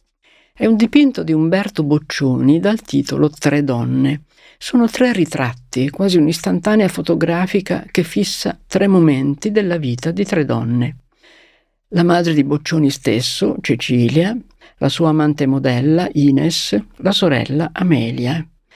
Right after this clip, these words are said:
È un dipinto dei primi anni del Novecento, in una fase di passaggio da una maniera a un'altra, dal divisionismo al futurismo, nel momento in cui il mondo sembra entrare in un domani che non prevede il dramma.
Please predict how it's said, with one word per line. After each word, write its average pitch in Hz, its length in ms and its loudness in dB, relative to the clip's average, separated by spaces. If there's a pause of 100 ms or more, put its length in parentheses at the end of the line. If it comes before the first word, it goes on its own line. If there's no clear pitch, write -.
(140)
È 220 120 -4
un 247 80 6
dipinto 151 420 4
dei 165 160 2
primi 220 340 2
anni 190 220 4
del 156 160 2
Novecento, 147 960 -2 (300)
in 190 120 0
una 214 160 4
fase 151 320 0
di 156 140 0
passaggio 147 720 -2
da 175 120 2
una 175 180 2
maniera 190 680 0
a 160 120 0
un'altra, 139 680 2 (340)
dal 160 280 0
divisionismo 175 960 0
al 175 180 -2
futurismo, 139 920 0 (320)
nel 170 140 2
momento 190 420 2
in 170 160 2
cui 226 340 4
il 180 160 4
mondo 190 540 4
sembra 180 360 0
entrare 160 600 0
in 165 120 4
un 170 200 2
domani 143 640 0
che 190 160 -2
non 185 200 2
prevede 143 460 0
il 143 160 0
dramma. 127 580 -4